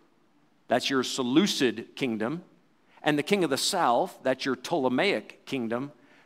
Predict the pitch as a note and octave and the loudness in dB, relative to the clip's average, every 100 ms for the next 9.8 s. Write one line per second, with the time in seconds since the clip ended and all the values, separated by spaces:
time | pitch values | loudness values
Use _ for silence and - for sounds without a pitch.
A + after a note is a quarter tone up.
0 | - C3 F#3 D#3+ D3+ C3+ A2 C3+ E3+ G3 | -2 2 2 2 2 2 4 4 4 0
1 | F3 - C3 C3+ G#2+ B2+ E3 E3+ C#3 C#3 | -4 0 0 0 2 2 2 -2 -4 0
2 | B2 A#2+ - - _ _ - - D#3 E3 | 0 -2 -8 -20 _ _ -8 0 2 2
3 | D#3+ D#3+ D#3 C#3 B2+ A#2 F#2+ D#2+ - - | 0 -2 -2 -2 -2 -2 -4 -6 -10 -2
4 | D3 D#3 D#3 D#3 - C3+ B2 A2 G#2+ C#3 | 0 2 0 -2 -2 0 0 0 0 0
5 | B2+ - F3+ B2+ C3 A#2 A2 A#2 G#2 - | 0 6 6 6 0 0 -2 -6 -4 0
6 | D3+ A2+ G2 G2+ A2 A#2+ - B2 F#2+ F#2 | 0 0 -4 -4 -2 -2 -4 -4 -4 -6
7 | F2 _ - - A#2 F#2+ - F#2+ G2 F2 | -12 _ -12 -6 -6 -6 -12 -12 -14 -16
8 | _ - - - - - C3 - - - | _ -20 -20 -20 -4 2 2 0 -10 -14
9 | - B2 A#2+ - A#2 B2 A2+ G#2+ | -6 -4 -4 -6 -6 -4 -6 -6